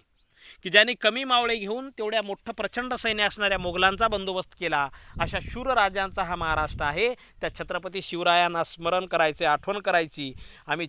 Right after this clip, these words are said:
छत्रपती शिवरायांच्या महाराष्ट्रातले महाराष्ट्रीयन माणसं आहोत आणि म्हणून प्रत्येक महाराष्ट्रीयन माणसांनी आपला जीव ओवाळून टाकण्या-, टाकायचा आहे या महाराष्ट्रासाठी, महाराष्ट्राच्या अखंडत्वासाठी. पहा पर्व पातले आजचे संयुक्त महाराष्ट्राचे,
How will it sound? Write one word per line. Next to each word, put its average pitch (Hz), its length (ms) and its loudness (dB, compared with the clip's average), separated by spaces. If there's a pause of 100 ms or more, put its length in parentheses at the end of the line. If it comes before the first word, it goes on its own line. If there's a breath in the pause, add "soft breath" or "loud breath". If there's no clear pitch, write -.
छत्रपती 175 400 -8
शिवरायांच्या 170 560 -2
महाराष्ट्रातले 151 640 -4
महाराष्ट्रीयन 208 480 -2
माणसं 185 300 -4
आहोत 160 220 0 (280 loud breath)
आणि 147 140 -2
म्हणून 196 340 -6
प्रत्येक 170 480 -6
महाराष्ट्रीयन 156 460 0
माणसांनी 147 580 -4 (280 loud breath)
आपला 147 280 -2
जीव 165 240 -6
ओवाळून 165 340 4
टाकण्या-, 143 560 -6 (120)
टाकायचा 135 460 -4
आहे 131 180 -6
या 131 120 -4
महाराष्ट्रासाठी, 127 680 -6
महाराष्ट्राच्या 123 580 -12
अखंडत्वासाठी. - 880 -18 (580 loud breath)
पहा 180 180 10
पर्व 214 360 4
पातले 196 460 2
आजचे 175 580 2
संयुक्त 170 520 -4
महाराष्ट्राचे, 151 920 0